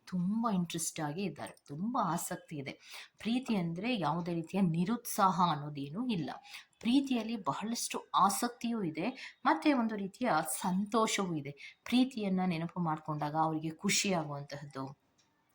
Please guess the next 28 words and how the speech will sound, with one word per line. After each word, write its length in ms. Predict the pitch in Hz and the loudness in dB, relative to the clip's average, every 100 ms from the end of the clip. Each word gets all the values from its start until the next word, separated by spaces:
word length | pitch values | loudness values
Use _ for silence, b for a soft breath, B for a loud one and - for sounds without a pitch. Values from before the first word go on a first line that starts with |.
| - | 0
ಮತ್ತೆ 300 | 180 180 196 202 B B B - | 0 2 0 -2 B B B 2
ಪ್ರೀತಿ 400 | 233 247 - 170 | 4 4 4 2
ಅಂದ್ರೆ, 520 | 160 165 165 - _ | 2 0 -2 -4 _
"ಓ, 140 | 170 175 | 0 2
ಈ 60 | |
ಪ್ರೀತಿ 400 | - 196 214 202 | 0 -2 0 0
ಬೇಕು" 440 | 151 185 226 - 202 | 2 4 4 2 2
ಅನ್ನುವಂತಹ 440 | 180 156 156 - | 2 0 -4 -4
ಒಂದು 520 | 202 175 151 151 147 B B - | -2 -2 0 0 0 B B 4
ಇಂಟ್ರೆಸ್ಟ್ 520 | 240 226 220 208 - | 6 6 4 0 0
ಇರುವಂತಹದ್ದು 640 | 165 151 139 156 147 175 302 - _ - | -2 -2 -6 -6 -6 -6 -6 -8 _ 0
ರೆಪ್ರೆಸೆಂಟ್ 560 | 214 220 160 - 135 151 | 0 2 0 -2 -4 -6
ಆಗ್ತಾ 240 | - - | -6 -10
ಇದೆ. 140 | - - B B B - | -12 -16 B B B -2
ಆದ್ರೆ 640 | 233 311 320 220 - - B B B _ _ _ _ - | 0 2 0 -2 -2 -8 B B B _ _ _ _ 6
ಅವ್ರು 220 | 240 233 | 6 6
ಹೇಳುವಂತಹದ್ದು 840 | 226 240 294 330 269 214 196 170 | 4 2 2 2 0 0 -4 -2
ಏನಂದ್ರೆ, 400 | 160 156 147 156 | -2 -4 -6 -4
"ಯಾಕೋ 520 | 180 220 247 294 311 294 | -2 0 0 2 4 4
ನಾನು 240 | 254 214 | 4 4
ಏನನ್ನೂ 360 | 202 220 220 208 | 2 0 0 0
ಮಾಡಕ್ 360 | 180 165 - | 0 -2 -4
ಆಗ್ತಾ 240 | 156 - 170 | -8 -2 -2
ಇಲ್ವಲ್ಲ, 280 | 160 147 | -2 -2
ಹೆಲ್ಪ್‌ಲೆಸ್ 600 | 143 - 247 - 285 - | -2 -2 -2 0 0 2
ಆಗ್ತಾ 240 | 208 - 185 | 0 0 -2
ಇದ್ದೀನಲ್ಲ" 400 | 170 160 156 151 151 | -2 -2 -2 0 2
ಅನ್ನುವಂಥದ್ದು. 640 | 147 143 135 - 123 120 | 0 -4 -10 -12 -14 -16